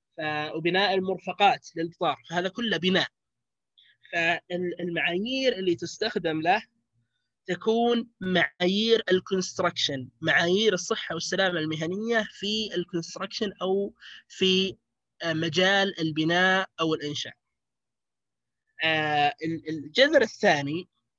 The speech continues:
اللي هو الجنرال industry أو الصناعات العامة أو المصانع العامة.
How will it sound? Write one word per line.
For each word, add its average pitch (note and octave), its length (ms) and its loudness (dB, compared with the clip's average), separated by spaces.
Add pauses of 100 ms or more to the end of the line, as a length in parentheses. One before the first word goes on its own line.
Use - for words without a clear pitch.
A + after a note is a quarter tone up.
(800)
اللي G3 240 2
هو B3+ 280 0
الجنرال A3+ 560 -2
industry D3+ 560 -10
أو B3 140 0
الصناعات A#3+ 720 -2
العامة C#3+ 440 -2
أو G3 120 -4
المصانع G3+ 480 0
العامة. D3+ 400 -2